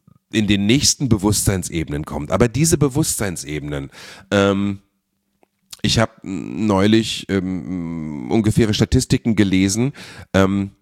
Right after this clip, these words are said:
in diesen Bewusstseinsebenen und erst recht dann in der nächsten Bewusstseinsebene, also der Fähigkeit, wirklich integral zu denken und nicht mehr in richtig und falsch einzuteilen, sondern einfach aus verschiedenen Perspektiven,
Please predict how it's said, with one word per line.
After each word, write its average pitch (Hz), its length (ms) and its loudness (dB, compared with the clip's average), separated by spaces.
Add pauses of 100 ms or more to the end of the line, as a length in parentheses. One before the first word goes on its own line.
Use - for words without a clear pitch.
in 101 160 2
diesen 165 240 2
Bewusstseinsebenen 90 1000 0
und 78 100 -8
erst 87 240 -4
recht 160 240 4
dann 143 120 2
in 110 100 -2
der 101 100 0
nächsten 101 680 0
Bewusstseinsebene, 87 1000 0
also 82 140 -4
der 90 160 0
Fähigkeit, 101 600 -2
wirklich 156 360 0
integral 104 580 -2
zu - 120 -2
denken 98 420 -2
und 90 160 -2
nicht 117 240 -2
mehr 110 160 2
in 101 100 0
richtig 110 360 -2
und 92 120 -8
falsch 110 340 0
einzuteilen, 90 560 -2
sondern 95 280 0
einfach 110 420 0 (680)
aus 131 260 2
verschiedenen 180 840 2
Perspektiven, 135 920 0